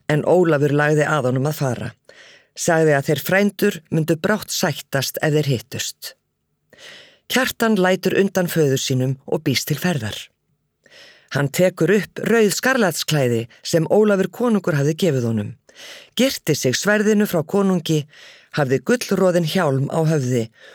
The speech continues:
og rauðan skjöld með krossmarki á. Allir voru menn hans í litklæðum, yfir tuttugu saman. Bolli gekk á móti þeim Ólafi og fagnaði þeim vel.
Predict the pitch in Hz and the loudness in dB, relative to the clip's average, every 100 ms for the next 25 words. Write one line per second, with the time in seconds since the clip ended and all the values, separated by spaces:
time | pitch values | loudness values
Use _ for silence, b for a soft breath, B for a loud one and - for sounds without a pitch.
0 | B - 127 175 214 240 233 220 - 180 | B -2 0 4 4 4 2 0 -2 0
1 | 131 127 - - - 170 160 175 - 131 | 0 -2 -8 -10 -2 -2 -2 -4 -2 -4
2 | 123 - 117 110 110 _ _ _ _ _ | -4 -4 -4 -6 -8 _ _ _ _ _
3 | _ _ B B B B B - 277 - | _ _ B B B B B -2 -2 2
4 | 233 190 196 190 202 185 151 127 127 - | 2 4 2 2 2 0 0 0 -2 -2
5 | 180 180 185 156 - - 123 107 117 113 | 0 2 2 0 -2 -2 0 0 -4 -6
6 | _ _ - 143 139 - 240 - 151 143 | _ _ -2 0 0 -2 -4 -2 -2 0
7 | 175 143 107 101 _ _ _ _ _ _ | -2 -2 -4 -10 _ _ _ _ _ _
8 | B B B B B B B - 247 - | B B B B B B B -2 -2 0
9 | 185 175 156 139 147 208 208 - 147 135 | 0 0 0 2 2 2 2 0 2 4
10 | 196 202 196 196 B B - 214 185 160 | 4 4 2 0 B B -2 0 0 0
11 | 156 143 131 123 120 170 131 98 | 0 0 0 0 2 2 0 -4